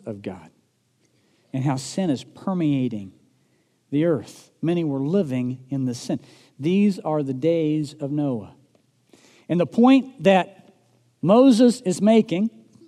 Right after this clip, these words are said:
is that people were living and going about their business. They were marrying, they were giving away their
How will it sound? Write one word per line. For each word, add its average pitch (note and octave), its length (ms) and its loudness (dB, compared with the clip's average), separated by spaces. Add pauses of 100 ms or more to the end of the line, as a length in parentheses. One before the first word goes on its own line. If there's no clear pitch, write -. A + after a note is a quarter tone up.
is F#3 180 2
that E3+ 200 2
people A#3 360 2
were F3+ 160 4
living A3 480 4
and C#3+ 180 -2
going A3+ 300 4
about A3 340 4
their B3 140 4
business. F3+ 600 0 (960)
They E3 140 0
were D3+ 160 0
marrying, G#3 640 2
they D#3+ 160 0
were F#3+ 100 0
giving G3+ 300 2
away G3+ 400 4
their D3 300 0